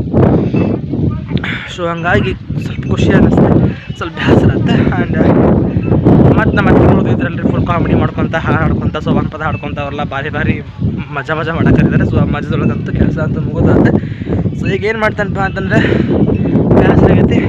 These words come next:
ಮತ್ತೆ ಸಿಗ್ತಾನಂತ ಇವತ್ತು ರಾತ್ರಿ ಪಾರ್ಟಿ ಐತಿ, ಆ, ಎಲ್ಲರೂ ಹೋಗಿದ್ದಕ್ಕೆ ಹೊಲಕ್ಕೆ ಹೋಗಿದ್ದಕ್ಕೆ. So ಇವತ್ತು ಸ್ಪೆಷಲ್ ಪಾರ್ಟಿ ಐತಿ, ಆ ಲಾಗ್ ಏನು ಶೇರ್ ಮಾಡ್ಕೊಂಡು ನಮ್ಮ ಅತ್ತೆ ಯಾರ್ದು ಬರ್ತಾರೆ ತೋರಿಸ್ತಾನಂತ ಸ್ಟೇಟ್ ಹಾಕಿಸ್ತೀನಿ. ಸ್ಟೇಟ್ ಆಗಿರ್ರಿ ಅಂತ ಬಿಟ್ರು ನೋಡ್ರಿ, ಬತ್ತಡಾನ ಇಲ್ಲ.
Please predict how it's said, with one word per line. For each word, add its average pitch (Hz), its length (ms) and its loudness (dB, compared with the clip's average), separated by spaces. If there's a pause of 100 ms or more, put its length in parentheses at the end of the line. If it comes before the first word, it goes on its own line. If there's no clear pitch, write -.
(880)
ಮತ್ತೆ 214 180 4
ಸಿಗ್ತಾನಂತ 180 480 -4
ಇವತ್ತು - 220 4
ರಾತ್ರಿ - 260 4 (280)
ಪಾರ್ಟಿ - 340 2
ಐತಿ, - 240 2
ಆ, - 220 -2 (580)
ಎಲ್ಲರೂ 151 320 0
ಹೋಗಿದ್ದಕ್ಕೆ - 380 0
ಹೊಲಕ್ಕೆ - 240 0
ಹೋಗಿದ್ದಕ್ಕೆ. - 460 2
So - 120 -10
ಇವತ್ತು - 340 2
ಸ್ಪೆಷಲ್ - 360 4
ಪಾರ್ಟಿ - 260 0
ಐತಿ, - 140 -4 (100)
ಆ - 40 2 (120)
ಲಾಗ್ - 220 2
ಏನು - 120 2
ಶೇರ್ - 160 -4
ಮಾಡ್ಕೊಂಡು - 260 2 (840)
ನಮ್ಮ - 120 0
ಅತ್ತೆ - 140 -2
ಯಾರ್ದು 185 180 -4
ಬರ್ತಾರೆ 190 280 -8
ತೋರಿಸ್ತಾನಂತ 170 400 -8 (120)
ಸ್ಟೇಟ್ - 180 2
ಹಾಕಿಸ್ತೀನಿ. - 360 -6 (880)
ಸ್ಟೇಟ್ 180 180 0 (160)
ಆಗಿರ್ರಿ - 300 -8 (720)
ಅಂತ 208 180 0
ಬಿಟ್ರು 220 240 0
ನೋಡ್ರಿ, 208 240 2
ಬತ್ತಡಾನ 202 420 0 (120)
ಇಲ್ಲ. 190 100 0